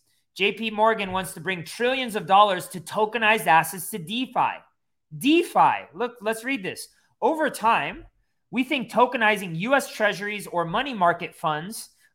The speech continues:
for example, means these could all potentially be used as collateral in DeFi pools." Not like stock market pools, not, uh,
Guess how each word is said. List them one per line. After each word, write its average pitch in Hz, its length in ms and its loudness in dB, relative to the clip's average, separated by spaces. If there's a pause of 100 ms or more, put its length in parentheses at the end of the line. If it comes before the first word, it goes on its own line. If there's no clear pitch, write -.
for 202 200 2
example, 185 560 -2
means 160 540 -10 (400)
these 226 540 -2
could 214 340 0 (100)
all 170 260 6
potentially 185 460 -6
be 190 420 -6
used 170 480 -2 (340)
as 190 260 6
collateral 185 1300 2 (380)
in 240 540 0 (240)
DeFi 175 720 4 (100)
pools." 233 600 0 (520)
Not 202 180 2
like 277 160 2
stock 247 460 2
market 240 440 0
pools, 233 680 -4
not, 202 300 -4
uh, 240 260 0